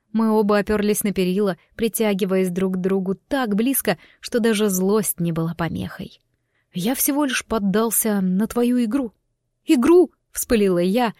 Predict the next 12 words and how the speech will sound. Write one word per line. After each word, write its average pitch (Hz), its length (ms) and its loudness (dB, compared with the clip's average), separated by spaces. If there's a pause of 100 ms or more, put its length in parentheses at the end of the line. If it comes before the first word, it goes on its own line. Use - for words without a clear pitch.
(220)
и 247 120 0
попыталась 220 560 0
вырваться, 160 440 -2
несмотря 196 480 0
на 190 140 -2
то, 320 180 -2
как 262 200 -6
было 240 240 2
уютно 196 520 -2
в 175 60 -4
руках 190 320 -2
мужчины. 180 540 -2